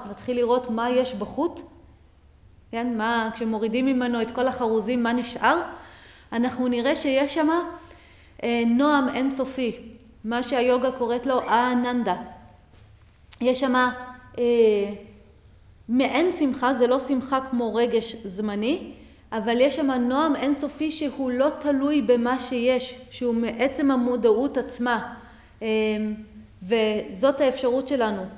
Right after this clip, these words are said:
להיות בשמחה תמידית מתוך הגילוי הזה של המודעות, ואז גם ככל שגילינו את המודעות, גם אם יש, אה,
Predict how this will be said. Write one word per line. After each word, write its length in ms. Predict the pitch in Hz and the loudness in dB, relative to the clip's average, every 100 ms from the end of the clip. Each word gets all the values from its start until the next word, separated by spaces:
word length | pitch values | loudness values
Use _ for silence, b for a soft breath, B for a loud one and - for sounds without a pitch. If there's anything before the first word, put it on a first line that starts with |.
| - | -8
להיות 360 | 214 233 240 247 190 | -4 4 4 4 2
בשמחה 680 | 226 226 - 240 214 - 233 | 0 0 -4 -4 -4 -2 -2
תמידית 420 | 240 214 254 277 | -2 0 -2 0
מתוך 420 | 226 226 262 262 | -2 0 0 0
הגילוי 460 | 247 208 220 254 233 | -2 0 2 2 2
הזה 220 | 190 240 | 2 0
של 200 | 247 226 | 0 -2
המודעות, 560 | 208 208 196 269 381 B B B - | -2 -2 2 2 2 B B B -8
ואז 340 | 190 220 254 262 - - - 214 | 0 4 4 2 -4 -12 -10 -6
גם 180 | 226 | -4
ככל 300 | 226 226 262 | -4 -2 -2
שגילינו 640 | 269 294 202 226 269 285 269 | -2 -4 -4 -2 2 4 4
את 160 | 233 | 2
המודעות, 760 | 233 208 214 233 220 233 370 - - - 208 | 0 0 0 0 4 4 4 0 -10 -12 -2
גם 220 | 240 277 | 2 4
אם 140 | 311 254 | 4 4
יש, 460 | 262 277 - - - - - - - - - - - - - | 4 4 0 -10 -16 -20 -20 -20 -20 -20 -20 -20 -20 -20 -12
אה, 60 | 240 | -4